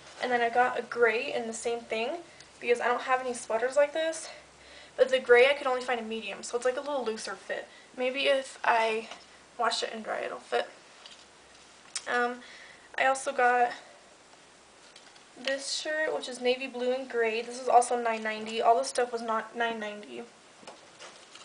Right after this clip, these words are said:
Same style shirt. Oops, it's inside out. Same style shirt, but it's,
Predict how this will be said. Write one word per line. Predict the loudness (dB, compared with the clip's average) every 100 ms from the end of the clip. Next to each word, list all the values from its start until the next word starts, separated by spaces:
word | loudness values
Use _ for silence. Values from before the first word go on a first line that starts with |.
| -20 -20 -20 -20 -20 -20 -20 -12
Same | -4 2 2 0
style | 4 10 12 10
shirt. | 6 2 2 2 -2 -16 -20 -14
Oops, | -12
it's | -14 -16
inside | -14 -8 -6
out. | -6 -8 -20 -20 -20 -20 -20 -20
Same | -8 -6 -4
style | -2 2 4 4
shirt, | 2 -2 -2 0
but | -2
it's, | -2 -6 -12